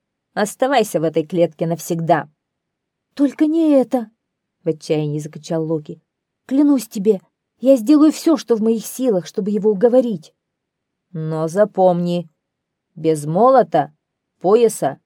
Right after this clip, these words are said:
и рукавиц». «Да-да, именно так», — подтвердил Локи. «Без пояса, без молота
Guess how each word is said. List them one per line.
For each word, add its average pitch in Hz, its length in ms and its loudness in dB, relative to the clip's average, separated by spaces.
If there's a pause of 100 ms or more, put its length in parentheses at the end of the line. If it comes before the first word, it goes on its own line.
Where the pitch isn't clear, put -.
(140)
и 180 160 0
рукавиц». 214 640 -2 (720)
«Да-да, 208 540 -4
именно 285 360 -2
так», — 190 440 -6 (560)
подтвердил 151 500 -8
Локи. 156 380 -8 (520)
«Без 220 220 -6
пояса, 285 500 2
без 196 220 -2
молота 240 540 0